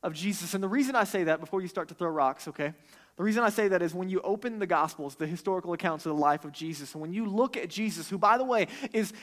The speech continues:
at the epicenter of all that we believe and all that we do as Christians, what you find is people who were nothing like Jesus liked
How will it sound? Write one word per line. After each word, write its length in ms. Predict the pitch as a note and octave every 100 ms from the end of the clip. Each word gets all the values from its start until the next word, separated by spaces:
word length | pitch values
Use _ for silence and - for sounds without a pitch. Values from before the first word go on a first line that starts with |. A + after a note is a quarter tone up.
| G3+
at 120 | G#3
the 120 | A3 -
epicenter 640 | C4 C#4+ - C4 A3+ F#3+
of 80 | F3
all 240 | G#3 A#3+
that 120 | A#3+
we 100 | A3+
believe 400 | G3 G3 G#3+ A#3+
and 80 | F#3+
all 220 | F3 G#3
that 100 | A3+
we 120 | A3 G3+
do 260 | F3 A3+
as 120 | F3
Christians, 640 | - B3 - D3 A#2+ - - _ _ - _ -
what 140 | G#3
you 100 | G3+
find 420 | G#3 C4 C4+ B3+
is 160 | F#3 - -
people 560 | A#3 B3+ C#4 C#4 C4 - _
who 120 | -
were 180 | G#3 G3
nothing 880 | F3 F3+ G#3+ B3+ - C#4 C4+ C4 A3+ - -
like 640 | D#3+ F3 G3+ A#3 - - - _ -
Jesus 880 | D#3 G3 C4 G3+ D3 D3 - - - - _ _ _ _ _ _ _ _
liked 560 | - F#3+ A#3+ G#3+ - -